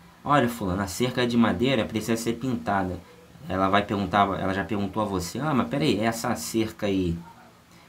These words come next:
é A espaço cerca espaço D? Ou é A do verbo haver, espaço cerca, espaço D? Ou é a cerca, espaço D?"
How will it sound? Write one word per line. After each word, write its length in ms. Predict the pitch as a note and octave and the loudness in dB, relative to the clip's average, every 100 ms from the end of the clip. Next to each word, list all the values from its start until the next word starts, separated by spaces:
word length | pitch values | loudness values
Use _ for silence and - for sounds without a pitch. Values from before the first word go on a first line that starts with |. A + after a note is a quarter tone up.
| - | -8
é 420 | G2 F#2+ F#2 F#2 F2 | -2 0 2 0 4
A 360 | G2 G#2+ F2+ | 6 6 2
espaço 480 | F2 - G2+ F#2 - | -4 -4 0 0 -2
cerca 440 | E2+ G#2 F#2 E2+ F2 | -6 -4 -4 -4 -6
espaço 460 | - F2 E2+ - | -6 -4 -4 -4
D? 420 | E2 G2 D3 A3 - - - - - | -4 2 4 4 -2 -16 -20 -20 -8
Ou 200 | A2 A2+ | 0 2
é 320 | A2+ A2+ A2 - | 4 4 0 2
A 260 | G#2 B2 | 4 4
do 120 | A#2+ | 2
verbo 260 | G#2 G#2+ G#2+ | -2 -2 0
haver, 640 | F#2+ F2+ G#2 C3 D3 E3+ | 0 0 2 2 2 -4
espaço 460 | G#2+ - A2 G#2+ G#2 | -6 -4 -2 -2 -4
cerca, 480 | - - A2 A2 G#2+ | -6 -2 -2 -2 -6
espaço 440 | - - F#2+ - | -6 -4 -4 -4
D? 400 | F2 F2 G#2 B2 | -2 0 2 2
Ou 220 | A2+ A#2 | 4 6
é 200 | A2+ A#2 | 6 6
a 180 | D#2 G2 | 4 0
cerca, 420 | - - B2 C3 | 0 0 0 0
espaço 420 | A2+ - G#2 - | -8 -6 -6 -4
D?" 140 | F#2+ | -6